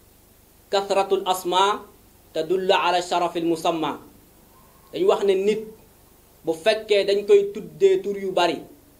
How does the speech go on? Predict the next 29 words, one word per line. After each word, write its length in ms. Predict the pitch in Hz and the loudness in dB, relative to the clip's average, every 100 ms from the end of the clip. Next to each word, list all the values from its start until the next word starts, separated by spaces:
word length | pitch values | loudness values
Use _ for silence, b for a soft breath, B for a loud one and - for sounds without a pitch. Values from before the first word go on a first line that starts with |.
| _ _ - | _ _ -8
kon 160 | 165 | -4
dafa 340 | 165 170 180 175 | -2 0 2 2
wane 260 | 175 170 | 2 0
ne 120 | 170 165 | 0 0
moom 200 | 165 156 | -2 -2
dafa 220 | 156 156 | -4 -4
tedd. 300 | - 147 - - - _ _ _ _ _ _ _ - | -2 -4 -6 -20 -20 _ _ _ _ _ _ _ -8
Moo 80 | 165 | -2
tax 180 | 196 185 | -2 2
léeg-léeg 340 | 196 196 202 | 0 4 4
nga 120 | 202 190 | 4 2
gis 160 | 185 175 | -2 -8
ñiy 220 | 180 208 | -4 -4
bind, 320 | 202 208 202 190 202 - - _ _ _ _ _ _ _ _ _ _ _ _ - | -2 -2 2 2 2 -2 -18 _ _ _ _ _ _ _ _ _ _ _ _ -10
moo 100 | 151 | -4
xam 180 | 190 190 | -2 -2
sa 100 | 190 | -2
sëriñ 260 | 180 202 202 | 4 6 6
ngay 180 | 190 190 | 4 4
bind, 240 | 190 196 190 - - - _ _ _ _ _ - | 2 2 0 0 -16 -20 _ _ _ _ _ -8
moo 100 | 151 | -2
xam 220 | 190 196 | -2 -4
ci 80 | 190 | 2
yonente 340 | 196 196 196 190 | 4 4 2 4
ngay 180 | 190 | 4
bind, 280 | 185 190 196 196 - - - _ - - | 2 0 0 -4 -6 -18 -20 _ -20 -8
balaa 240 | 147 180 190 | 0 2 4
ngay 380 | 190 202 185 - - - _ _ _ _ _ _ _ _ _ _ _ 175 | 4 2 0 -6 -20 -20 _ _ _ _ _ _ _ _ _ _ _ 0
wax 200 | 196 | 0